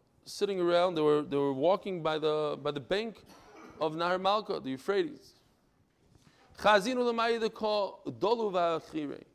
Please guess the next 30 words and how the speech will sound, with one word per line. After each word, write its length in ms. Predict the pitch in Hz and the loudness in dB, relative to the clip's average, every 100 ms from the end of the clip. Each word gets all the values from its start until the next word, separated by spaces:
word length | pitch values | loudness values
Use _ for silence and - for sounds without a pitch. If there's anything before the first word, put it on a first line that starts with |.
| _ _ _ _ _ _ - | _ _ _ _ _ _ -12
Shmuel 340 | - 247 277 | -4 0 0
notices 600 | 220 233 214 175 180 175 | 2 2 2 -2 -4 -2
that 180 | 147 147 | -4 -4
the 80 | 143 | -2
water 720 | 120 131 214 226 202 180 175 - | -2 0 2 4 4 2 -2 -2
of 320 | 135 131 - - _ _ _ - | -4 -4 -12 -20 _ _ _ -8
the 100 | 127 | -4
river 400 | 135 190 196 190 | 2 2 4 2
is 180 | 160 135 | 2 -2
coming 320 | 143 170 165 | -4 -2 2
upwards 680 | 151 151 160 185 220 196 - - _ - _ | 2 0 2 2 2 0 -16 -20 _ -20 _
and 140 | 156 165 | -4 2
that 180 | 170 170 | 4 4
it's 480 | 160 - - - - 139 117 - - 120 | 2 -4 -10 -10 -12 -18 -20 -20 -16 0
dark 320 | 170 220 220 | 2 2 0
in 100 | 202 | -4
color, 460 | 196 208 220 202 156 | 0 2 4 2 -2
it's, 240 | 123 - | -8 -12
it's 160 | 135 175 | -10 -2
not, 180 | 196 | -2
it's 140 | 185 - | -2 -4
not 200 | 196 190 | -6 -4
clear. 420 | - 226 214 - - - - - - _ _ - | -6 0 0 -2 -10 -20 -20 -20 -20 _ _ 2
Omalei 400 | 190 233 220 196 | 4 6 4 4
Shmuel 460 | - 190 202 196 | 0 -2 0 0
Karno 480 | 175 185 196 196 180 | -2 -2 0 0 -2
Gavra 520 | 131 151 196 185 185 | 0 2 2 2 0
Rabba 340 | 170 185 185 180 | 4 4 4 0
Kosim 380 | - 180 175 180 | -4 -4 -4 -6
Imarava. 680 | 175 175 175 180 170 135 | -2 0 2 4 2 -2